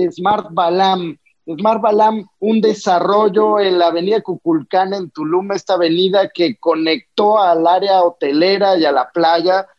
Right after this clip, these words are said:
Estamos a siete minutos en bicicleta de la playa, que es lo que se busca en estos entornos,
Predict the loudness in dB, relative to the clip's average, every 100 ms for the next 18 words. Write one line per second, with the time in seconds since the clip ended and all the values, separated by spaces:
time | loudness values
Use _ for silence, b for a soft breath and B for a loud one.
0 | b _ -8 -4 -2 -2 -2 0 -2 0
1 | 0 2 0 -2 -4 -4 -2 -2 -2 -4
2 | -4 _ 0 0 0 -2 2 2 0 0
3 | 0 2 0 0 0 0 -2 -6 -4 0
4 | 0 0 -2 0 -2 -4 -4 -4 -2 -2
5 | 0 2 0 -2